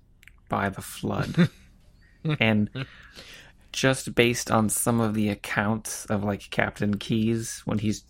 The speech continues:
Speaker 1: being taken control of the flood, sounds brutal. And I love it a lot.
Speaker 2: Well, and it's especially since you, you, since you read the books, you know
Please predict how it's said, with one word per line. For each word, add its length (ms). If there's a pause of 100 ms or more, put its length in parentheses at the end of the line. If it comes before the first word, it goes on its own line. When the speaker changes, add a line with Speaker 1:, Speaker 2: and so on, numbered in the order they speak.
Speaker 1:
being 240
taken 320
control 420
of 140
the 80
flood, 400 (380)
sounds 640 (160)
brutal. 840 (1200)
And 120
I 100
love 280
it 220 (240)
a 60
lot. 400 (1400)
Speaker 2:
Well, 180
and 120
it's 180
especially 520
since 260
you, 220
you, 200
since 240
you 120
read 180
the 60
books, 360
you 60
know 400